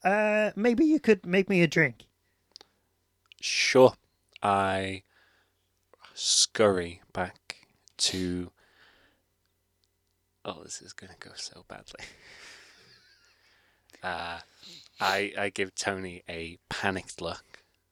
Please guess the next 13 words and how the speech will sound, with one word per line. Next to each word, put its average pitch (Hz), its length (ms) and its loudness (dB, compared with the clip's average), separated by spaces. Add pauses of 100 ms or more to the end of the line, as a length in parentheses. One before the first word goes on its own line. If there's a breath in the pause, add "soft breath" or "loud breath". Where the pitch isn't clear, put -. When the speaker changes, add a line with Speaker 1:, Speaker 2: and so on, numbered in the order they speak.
(120)
Speaker 2:
and 85 140 -14
I'm 82 100 -14
like, 80 380 -12
Speaker 1:
Can 147 160 -2
you 151 80 0
make 156 220 4
the - 80 -12
face? - 540 -2 (2750 loud breath)
Okay, 156 260 6
so 151 160 2
that's 160 300 2
like, 156 280 -2 (100)
uh, 131 340 4